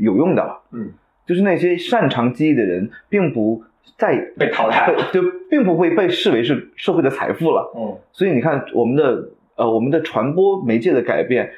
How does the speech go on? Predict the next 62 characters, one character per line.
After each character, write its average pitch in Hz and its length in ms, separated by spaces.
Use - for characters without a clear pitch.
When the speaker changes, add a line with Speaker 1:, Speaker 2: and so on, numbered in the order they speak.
Speaker 1:
让 160 180
我 113 80
们 101 320
的 120 120
人 101 240
是 147 100
在 120 100
改 - 200
变 113 200
的。 110 60
这 214 140
种 214 100
改 123 220
变 147 260
究 185 140
竟 185 120
是 139 220
进 165 240
步 156 80
还 110 160
是 123 80
倒 135 200
退？ 123 220
其 - 160
实 151 280
我 98 120
觉 104 40
得 127 60
是 131 60
在 135 100
站 170 180
在 - 80
不 196 120
同 117 180
的 127 60
立 160 180
场 - 220
上， 107 180
比 117 60
如 117 80
说 160 120
我 - 140
是 - 160
一 117 100
个 131 160
古 107 140
希 131 120
腊 156 80
的 135 80
智 139 260
者， 92 140
我 - 80
肯 135 120
定 131 100
会 175 80
讨 - 280
厌， 113 320
Speaker 2:
嗯。 - 60
Speaker 1:
呃， 95 340
所 - 160
谓 113 80
的 113 80